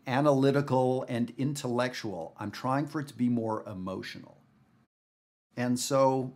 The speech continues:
that's part of what I wrote on the sheet. That's a good hint of how to do this. How do you feel right now?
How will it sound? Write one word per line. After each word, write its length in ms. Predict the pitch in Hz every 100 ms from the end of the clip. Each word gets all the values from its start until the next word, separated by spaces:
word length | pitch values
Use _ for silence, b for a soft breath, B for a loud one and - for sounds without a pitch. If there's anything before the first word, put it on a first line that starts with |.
| -
that's 220 | 170 185
part 320 | - 175 220
of 240 | 160 104 104
what 200 | 120 127
I 60 |
wrote 260 | 127 131 120
on 120 | 113
the 40 |
sheet. 300 | 101 - 190
That's 180 | 117 135
a 60 | 170
good 240 | 143 151
hint 320 | - 180 156
of 100 | 120
how 100 | 127 127
to 80 |
do 160 | 113 143
this. 160 | 120 -
How 160 | -
do 80 | 330
you 80 | 294
feel 320 | 139 254 208
right 260 | 113 95 98
now? 180 | 82